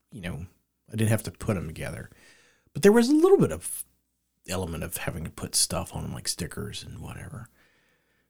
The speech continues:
And, um, yeah, it wasn't Star Wars, but it was still pretty cool.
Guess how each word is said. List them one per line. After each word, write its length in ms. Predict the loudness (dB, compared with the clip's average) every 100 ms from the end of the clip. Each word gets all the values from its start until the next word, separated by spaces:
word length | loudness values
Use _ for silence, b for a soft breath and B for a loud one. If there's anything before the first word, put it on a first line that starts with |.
| _ 0
And, 280 | 4 6 8
um, 420 | 6 6 2 -2 _ _ _ _ -8
yeah, 180 | -2 0
it 80 | 4
wasn't 300 | 2 2 0
Star 360 | 4 4 4
Wars, 460 | 2 0 -4 -6 -14 _ _ _ _ _ _ _ _ _ _ _ -8 0
but 80 |
it 40 | 4
was 140 | 6
still 160 | 6 6
pretty 220 | 6 6
cool. 540 | 6 4 4 -2 -12